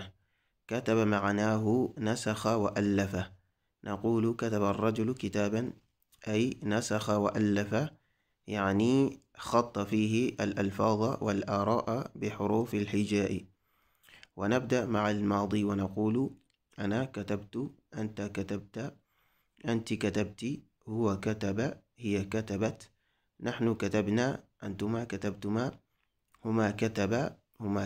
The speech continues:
كتبتا"، "أنتم كتبتم"، "أنتن كتبتن"، "هم كتبوا"، "هن كتبنا". ونأتي إلى المضارع ونقول: "أنا أكتب"،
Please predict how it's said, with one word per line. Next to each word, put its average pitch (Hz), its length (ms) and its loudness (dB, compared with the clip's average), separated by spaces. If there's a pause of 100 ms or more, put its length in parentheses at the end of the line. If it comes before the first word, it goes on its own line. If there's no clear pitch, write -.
كتبتا"، 104 680 -2 (560)
"أنتم 117 300 -2
كتبتم"، 113 800 -4 (200)
"أنتن 117 580 -2 (100)
كتبتن"، 107 760 -4 (300)
"هم 113 200 0
كتبوا"، 110 600 0 (220)
"هن 123 300 -2 (240)
كتبنا". 101 560 -4 (840)
ونأتي 113 640 -2
إلى 107 180 -2
المضارع 104 600 2
ونقول: 104 760 -2 (260)
"أنا 110 220 -4 (160)
أكتب"، 113 600 -6